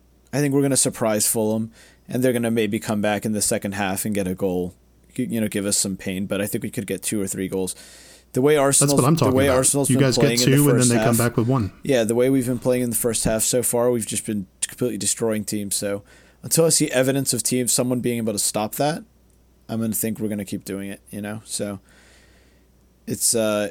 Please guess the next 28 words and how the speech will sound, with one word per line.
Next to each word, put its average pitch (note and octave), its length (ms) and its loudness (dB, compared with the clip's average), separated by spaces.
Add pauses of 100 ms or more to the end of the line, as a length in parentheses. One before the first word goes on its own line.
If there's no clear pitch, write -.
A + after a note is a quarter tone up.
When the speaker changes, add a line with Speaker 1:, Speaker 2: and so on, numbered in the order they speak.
Speaker 1:
it's - 200 -2
been D3 180 0
catching D3 380 0
teams C3 320 0
off A#2 180 0
guard, A2+ 480 0
the A#2 160 -2
energy A2 500 -2
and G#2 200 -2
the, G2+ 420 -2
the, G2 300 -2
the G2 100 -6
pressing, G#2+ 680 -2 (180)
moving C#3 300 4
the B2+ 100 2
ball A#2 240 2
so G#2+ 220 0
quickly A#2 560 -2 (140)
early A#2 260 2
on. A2+ 380 -4 (200)
It's - 140 -10
been, G#2+ 160 -6
really A2+ 180 0
been G#2 120 -4
catching G#2+ 360 -4
teams G2+ 280 -6
off F#2 180 -6
guard. F2+ 320 -4